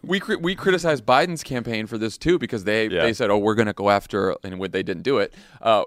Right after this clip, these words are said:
Speaker 1: "We're gonna go after Elizabeth Warren's record on, like, businesses that she worked with," or something like that, and they telegraphed that attack. Again, like, whether it's Biden doing it, Castro doing it, or anyone doing it, telegraphing <laughs> who you're going to attack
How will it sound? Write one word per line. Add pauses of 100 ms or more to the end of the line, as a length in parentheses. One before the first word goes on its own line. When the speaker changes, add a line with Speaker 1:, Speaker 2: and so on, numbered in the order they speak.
Speaker 1:
"We're
gonna
go
after
Elizabeth
Warren's
record
on,
like,
businesses
that
she
worked
with,"
or
something
like
that,
and
they
telegraphed
that
attack.
Again,
like, (180)
whether
it's
Biden
doing
it,
Castro
doing
it,
or
anyone
doing
it, (300)
telegraphing (200)
<laughs>
who (100)
you're
going
to
attack